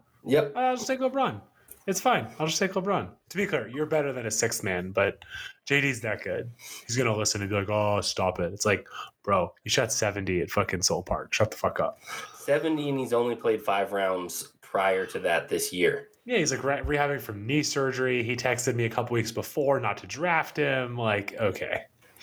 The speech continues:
Speaker 2: Okay.
Speaker 1: Yeah. No.
Speaker 2: <laughs>
Speaker 1: J D's a great player, and I'm excited to have him. And then Bean Mace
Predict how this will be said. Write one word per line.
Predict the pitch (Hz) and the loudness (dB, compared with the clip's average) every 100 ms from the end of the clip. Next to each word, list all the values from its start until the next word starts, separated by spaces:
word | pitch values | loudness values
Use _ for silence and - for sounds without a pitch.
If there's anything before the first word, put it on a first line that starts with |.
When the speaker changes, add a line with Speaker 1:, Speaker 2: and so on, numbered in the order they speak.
| - - - - - - _ 113 | -4 -2 -2 -4 -8 -12 _ -2
Speaker 2:
Okay. | 110 - - - _ - | 0 -2 -4 -12 _ 0
Speaker 1:
Yeah. | 98 - - - _ _ | 2 2 -4 -14 _ _
No. | 117 92 78 - - - | 0 0 0 2 0 0
Speaker 2:
<laughs> | - 131 | -4 0
Speaker 1:
J | 147 147 151 | 2 4 4
D's | 151 147 127 | 2 -2 -2
a | |
great | 107 - 113 110 107 | -4 -2 4 4 2
player, | - 101 98 95 | 0 2 2 0
and | 104 | 0
I'm | 110 | 0
excited | 117 - 123 120 117 | 0 0 0 0 0
to | |
have | 107 101 98 | 0 0 0
him. | 95 95 - - - | -4 -6 -14 -16 -12
And | - 117 | -2 0
then | 120 117 113 | 2 0 -2
Bean | 127 139 131 | -2 0 2
Mace | 120 120 113 - - | 4 2 2 -4 -8